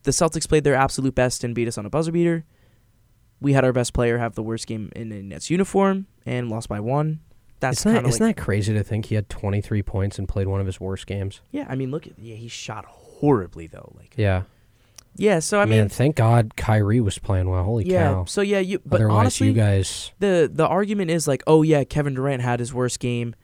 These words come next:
Speaker 1: but Kyrie went off. 'Cause, like, when I, when you say, like, the half glass full, like,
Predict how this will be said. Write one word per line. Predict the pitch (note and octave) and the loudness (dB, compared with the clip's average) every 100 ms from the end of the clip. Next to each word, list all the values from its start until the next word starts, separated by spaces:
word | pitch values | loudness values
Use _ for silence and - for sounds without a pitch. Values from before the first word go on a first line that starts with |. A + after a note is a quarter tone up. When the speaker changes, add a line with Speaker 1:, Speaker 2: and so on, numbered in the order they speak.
| _ _ | _ _
Speaker 1:
but | C3 | -6
Kyrie | - D3+ E3 F#3 | -2 2 4 4
went | D3 A2 | 2 0
off. | G2 F2+ _ _ - | -4 -10 _ _ -6
'Cause, | C#3+ | -2
like, | C3+ C3+ | -2 -4
when | D3 | -4
I, | D3+ | -2
when | D#3 D#3+ | -2 -4
you | |
say, | D#3 E3+ | -2 -2
like, | D3 B2+ | -2 -4
the | |
half | B2+ C3 C3 | -4 -4 -2
glass | C3 B2 | -2 -4
full, | - B2+ | -6 -6
like, | A#2 A2+ | -4 -6